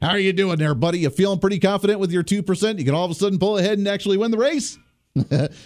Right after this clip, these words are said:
Probably not going to be the case, but I, I get it. I do that fault as well. Nikki Haley, however, saying that she doesn't need Donald Trump to be written off on the ballot in order to beat him. I don't know if that confidence is really relaying on to the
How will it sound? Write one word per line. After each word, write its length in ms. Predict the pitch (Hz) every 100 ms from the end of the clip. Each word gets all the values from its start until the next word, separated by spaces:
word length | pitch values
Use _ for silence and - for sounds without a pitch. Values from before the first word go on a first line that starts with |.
| - _
Probably 440 | - 156 160 147 139
not 200 | 131 123
going 180 | 127
to 60 | 110
be 120 | 113
the 80 | 98
case, 340 | 131 101 85
but 220 | - 110 -
I, 200 | 156 139 - 101
I 80 |
get 200 | 113 85
it. 80 | 87
I 120 | 87
do 160 | 98 101
that 180 | 92 -
fault 260 | 90 85
as 140 | 80 107
well. 260 | 156 127 - - _
Nikki 240 | 185 208 185
Haley, 320 | 214 226 156
however, 340 | 147 139 160
saying 220 | 156 165
that 100 | 151
she 100 | -
doesn't 220 | 175 156 139
need 160 | 143
Donald 260 | 131 131 117
Trump 300 | 143 127 -
to 300 | 120 113 107
be 340 | 107 117 117 -
written 320 | 123 - 123 -
off 260 | 151 147 -
on 160 | 117 98
the 60 |
ballot 360 | 92 87 104 - _ _ _
in 140 | 107 -
order 240 | 95 90
to 80 | 87
beat 320 | - 196 -
him. 380 | - 87 64 - _ _ _ _ _ _ _ _ _ -
I 160 | 143 170
don't 220 | 196 180
know 180 | 170 175
if 60 |
that 180 | 165 120
confidence 480 | 156 147 147 160 156
is 140 | 120
really 720 | 127 143 143 131 127 120 117
relaying 640 | 87 80 110 120 135 143 131
on 240 | 127 135
to 240 | 127 143 127
the 300 | 120 113